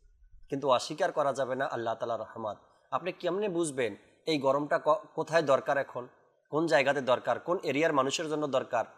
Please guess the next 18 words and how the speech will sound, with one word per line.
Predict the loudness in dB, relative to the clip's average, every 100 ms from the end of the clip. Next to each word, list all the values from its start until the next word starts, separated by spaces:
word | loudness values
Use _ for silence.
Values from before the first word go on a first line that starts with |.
| _ _ _ _
আর | 2 2 -2 -2
কতটুকু | 0 0 -2 -2
প্রয়োজন | 4 4 6 2 0
আছে? | -2 -6 -10
যদি | -4 -4 -2 -2
নাই | 2 4 4 2 4
হয়, | 4 4 -4 -20 _ _ -4
একটু | -4 -2 0 0 -2 _ 2
কষ্টই | 4 4 0 2
যদি | 2 4
না | 4 4
হয়, | 4 2
একটু | 0 2
গরম | 4 4
যদি | 2 0
দেওয়া | 4 6 6
না | 4
হয়, | 2